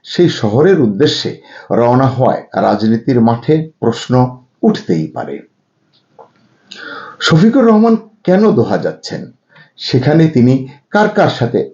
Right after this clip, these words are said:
দেখা করবেন, এ বিষয়ে সুনির্দিষ্ট কোনো তথ্য পাওয়া না গেলেও রাজনীতি যেহেতু অঙ্কের খেলা, সমীকরণের হিসাব, তাই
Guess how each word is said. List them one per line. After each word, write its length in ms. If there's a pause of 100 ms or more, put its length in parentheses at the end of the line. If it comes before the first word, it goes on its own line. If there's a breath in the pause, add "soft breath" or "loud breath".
দেখা 260
করবেন, 460 (600 loud breath)
এ 80
বিষয়ে 340
সুনির্দিষ্ট 720
কোনো 280
তথ্য 360
পাওয়া 280
না 200
গেলেও 440 (840 loud breath)
রাজনীতি 600
যেহেতু 360
অঙ্কের 480
খেলা, 460 (440)
সমীকরণের 760 (120)
হিসাব, 400 (540)
তাই 320